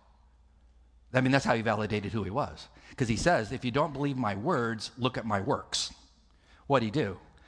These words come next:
Well, he went to Cana one day, and, uh, he was there for a wedding. I've been to Cana many times. Little tiny place next to Nazareth. Beautiful setting on the hills, uh, b-, not far from Galilee. And he's there at the wedding, and his mom comes to him and says, "Uh, honey, we're out of, uh, Galilee wine."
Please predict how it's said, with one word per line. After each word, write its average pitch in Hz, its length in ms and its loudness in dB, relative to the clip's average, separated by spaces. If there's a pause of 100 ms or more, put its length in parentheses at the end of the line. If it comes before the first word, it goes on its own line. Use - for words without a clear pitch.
(340)
Well, 113 180 6
he 127 80 2
went 139 140 0
to 117 60 -6
Cana 143 280 0
one 107 160 0
day, 107 240 2
and, 110 100 0
uh, 104 220 0
he 107 100 -4
was 107 120 -2
there 120 100 2
for 117 160 0
a 104 60 0
wedding. 101 420 -2 (180)
I've 135 120 2
been 143 100 0
to 131 60 2
Cana 117 280 0
many 110 220 0
times. 87 480 -4
Little 120 160 -2
tiny 123 240 0
place 92 280 -8
next 110 180 -6
to 113 60 -4
Nazareth. 104 500 -2
Beautiful 190 280 -2
setting 117 320 0
on 101 120 -2
the 95 60 -6
hills, 110 380 -4 (380)
uh, 113 80 2
b-, 113 260 -2
not 117 320 2
far 127 160 2
from 104 140 -2
Galilee. 101 540 0
And 113 180 2 (280)
he's - 180 2
there 139 180 6
at 131 80 0
the 120 60 -4
wedding, 120 340 2
and 113 100 2
his 107 140 0
mom 123 200 4
comes 117 240 -2
to 120 60 -2
him 117 140 0
and 98 100 -2
says, 98 380 -2
"Uh, 98 120 -4
honey, 113 280 -2
we're 107 220 -4
out 107 180 0
of, 90 180 -8
uh, 85 180 -6
Galilee 85 400 -6
wine." 76 380 -12